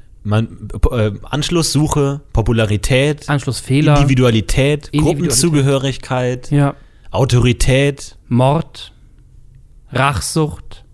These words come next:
Speaker 1: Orangensaft.
Speaker 2: Das war quasi gerade ein, fast ein Zitat aus Vanilla Sky, <laughs> die Aufzählung dieser, was hat sie in diese Zelle gebracht, Herr Cruz? Er spielt sich ja selber.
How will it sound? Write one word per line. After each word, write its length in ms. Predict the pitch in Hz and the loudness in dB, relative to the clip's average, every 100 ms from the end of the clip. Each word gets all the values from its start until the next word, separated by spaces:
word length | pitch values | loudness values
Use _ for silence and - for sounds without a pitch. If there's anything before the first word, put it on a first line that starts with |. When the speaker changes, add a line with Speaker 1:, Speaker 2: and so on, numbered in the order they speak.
| - - - | -20 -16 -6
Speaker 1:
Orangensaft. 960 | 95 113 139 139 131 135 139 - - - - | -2 2 2 2 0 -2 -2 -8 -18 -20 -10
Speaker 2:
Das 120 | - | -4
war 100 | 160 | -4
quasi 380 | - 170 156 165 | 0 0 0 -2
gerade 240 | - 151 160 | -2 -2 -2
ein, 40 | |
fast 340 | - 170 - 175 | -2 -4 -2 -6
ein 80 | |
Zitat 300 | - 165 165 | -4 -2 -2
aus 100 | 170 | 0
Vanilla 240 | 156 160 165 | 0 2 2
Sky, 400 | - 165 185 131 - | 2 0 2 0 -4
<laughs> 120 | - | -8
die 120 | - | -2
Aufzählung 540 | 123 - - - - - | -2 -2 -8 -4 0 2
dieser, 260 | 185 - - - - - - | 2 -4 -8 -10 -16 -14 -2
was 200 | 185 180 | 2 4
hat 140 | 185 180 | 2 4
sie 80 | |
in 40 | 185 | 4
diese 200 | 185 185 | 4 2
Zelle 260 | 190 208 | 2 2
gebracht, 580 | 175 143 139 117 - - - | 2 2 2 0 -6 -14 -2
Herr 180 | 147 | 0
Cruz? 460 | 131 - 147 123 - | 0 2 2 2 0
Er 120 | - | -4
spielt 160 | - - | -6 -4
sich 60 | 131 | -2
ja 40 | |
selber. 300 | 127 139 160 | 0 0 -2